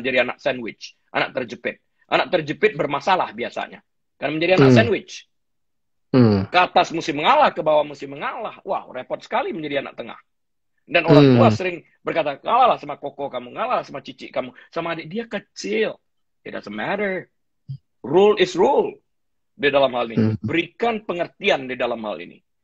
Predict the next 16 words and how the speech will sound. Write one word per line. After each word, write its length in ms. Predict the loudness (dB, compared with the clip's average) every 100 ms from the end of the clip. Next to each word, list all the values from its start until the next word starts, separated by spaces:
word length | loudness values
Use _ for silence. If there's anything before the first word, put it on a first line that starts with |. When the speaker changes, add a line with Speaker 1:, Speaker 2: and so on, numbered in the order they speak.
| _
Speaker 1:
Jangan 300 | -2 -2 -2 -6
sampai 400 | -6 0 0 2
kalau 160 | -2
adik 400 | -4 -2 -2 -2
numpahkan 480 | -4 -6 -6 -6 -6
air, 380 | -4 -2 -4 -10 _ _
nggak 160 | -2 -2
apa-apa, 480 | -2 -4 -2 -4 -6 _ _ -10
koko 320 | -8 -4 -4
numpahkan 400 | -4 -4 -4 -4
air, 240 | -4 -6 -6
nggak 160 | -8
apa-apa, 320 | -8 -4 -4
anak 240 | -4 -8 -10
tengah 240 | -10 -8
dimarahin. 480 | -8 -10 -12 -14 -18